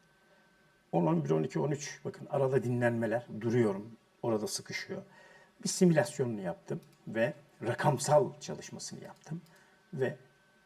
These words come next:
sanıyorum ki şöyle bir şey olacak değerli arkadaşlar. Günlük, günlük, günlük, günlük, günlük,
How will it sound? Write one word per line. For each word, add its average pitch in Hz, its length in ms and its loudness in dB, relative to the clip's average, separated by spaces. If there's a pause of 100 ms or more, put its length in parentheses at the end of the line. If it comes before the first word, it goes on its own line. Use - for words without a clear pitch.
sanıyorum 190 520 -4
ki - 260 -8
şöyle - 340 -6
bir - 60 -14
şey - 180 -8
olacak - 400 -14
değerli - 260 -12
arkadaşlar. - 680 -18 (1300)
Günlük, 185 380 2
günlük, 123 320 -12
günlük, 127 340 -8
günlük, - 320 -20
günlük, 120 340 -8